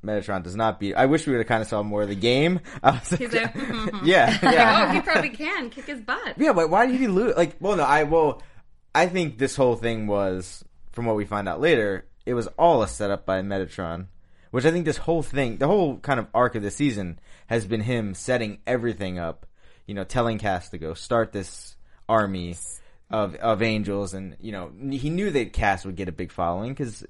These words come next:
Speaker 1: everyone does like Cass and they are attracted to him, and in that way that they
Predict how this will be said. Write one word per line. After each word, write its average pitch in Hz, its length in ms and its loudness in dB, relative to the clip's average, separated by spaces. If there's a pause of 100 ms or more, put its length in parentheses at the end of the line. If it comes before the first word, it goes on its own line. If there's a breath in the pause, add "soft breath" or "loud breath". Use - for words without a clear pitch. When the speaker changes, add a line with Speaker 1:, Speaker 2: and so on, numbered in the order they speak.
Speaker 1:
everyone 113 340 -6
does 110 220 0
like 110 180 0
Cass 117 320 2
and 95 120 -8
they 92 80 -4
are 90 120 -2
attracted 95 400 -2
to 87 60 -12
him, 90 220 -10
and 90 240 -12 (240 soft breath)
in 113 100 -6
that 98 240 0
way 113 180 0
that 98 200 -10
they 95 280 -10